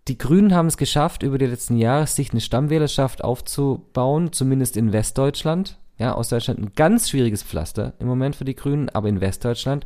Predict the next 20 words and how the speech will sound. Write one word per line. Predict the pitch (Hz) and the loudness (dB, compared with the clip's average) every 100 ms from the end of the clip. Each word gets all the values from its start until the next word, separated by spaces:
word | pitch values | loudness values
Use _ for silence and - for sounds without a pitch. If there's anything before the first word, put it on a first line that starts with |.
| - - - | -12 -16 -16
von, | - 131 131 | -4 0 0
ich | 127 - | 0 0
sag | 110 - | 0 -2
jetzt | - - | -6 -2
mal, | 127 - | -2 0
irgendwas | 127 139 120 120 - - | -2 0 0 -2 -2 -6
um | 123 131 | -2 0
die | 131 127 | 0 -2
fünfzehn | - 139 135 - 127 120 | 0 0 0 -2 -2 0
Prozent | 110 - - 123 175 - - - - 107 | -2 -2 0 0 -2 -6 -18 -20 -16 -4
in | 123 | -2
fast | 117 - 156 165 - | -2 0 0 0 -2
allen | 120 120 113 | 0 2 2
Bundesländern, | 113 156 120 - 90 92 117 156 - - - - - - | 2 2 2 2 2 2 0 -4 -10 -18 -18 -18 -18 0
die, | 135 143 139 - - - - - - | 2 4 2 -2 -18 -20 -20 -20 2
egal | 143 - 143 175 190 | 2 4 4 6 6
wie | 139 131 | 4 4
der | 127 110 | 4 6
Wind | 110 101 92 | 6 4 2
weht | 95 95 - | 2 2 -2